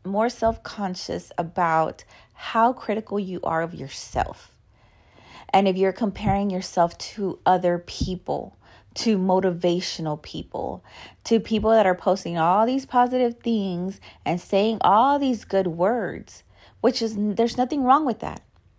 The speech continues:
But if you start comparing yourself and be like, "Man, I wish I was more like that person. I wish I was more like this other person. Dang, how are they always so positive?" There are some people that are genuine and they really, truly are positive. But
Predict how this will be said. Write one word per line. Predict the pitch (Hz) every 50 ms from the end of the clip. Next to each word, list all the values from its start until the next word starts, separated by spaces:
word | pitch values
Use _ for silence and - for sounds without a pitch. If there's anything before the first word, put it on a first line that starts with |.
| _ _ _ _ _ _ _ _ _ _ - - - - _
But | - 220 220 220
if | 214 196 202
you | 214 262 349 381
start | 370 - 311 247 -
comparing | 233 214 - 233 233 233 240 220
yourself | 220 214 - 208 202 196
and | 190
be | 185 202
like, | 190 170 170 180 190
"Man, | 247 302 330 311 269
I | 226
wish | 208 233 233 -
I | 240
was | 240 - -
more | 214 214 220
like | 202 190 -
that | - 208 208 202
person. | - - 185 180 - - 170 165 - - - - - -
I | - 196
wish | 196 202 226 233
I |
was | 214 208 220
more | 214 202 202
like | 196 180 180 180 -
this | - 208 208 -
other | 202 196 190 180
person. | - - - 165 - - 180 175 170 165
Dang, | 165 - 247 302 311 277 254
how | 240 226 226 226
are | 240 277
they | 277 262 -
always | - 208 214 220 -
so | - 226 214
positive?" | 208 - - 208 214 214 208 185 180 185 190 - _ _ - - - - - - - - _ -
There | 254 294 -
are | 269 269 330
some | 339 - 359 349 339
people | - 302 349 - - - 71 -
that | - - 202
are | 196 214
genuine | 190 - 220 226 247 240 220 180 156 170 175
and | 175 175 170
they | 175 180
really, | 175 190 202 208 233 233
truly | - - - 226 233 226 220
are | 196 196
positive. | 196 - - 185 226 233 226 196 - - - - _ _ _ _ _ _ _ - - - - - - - - _ _
But | 180 208 214 214 202 - -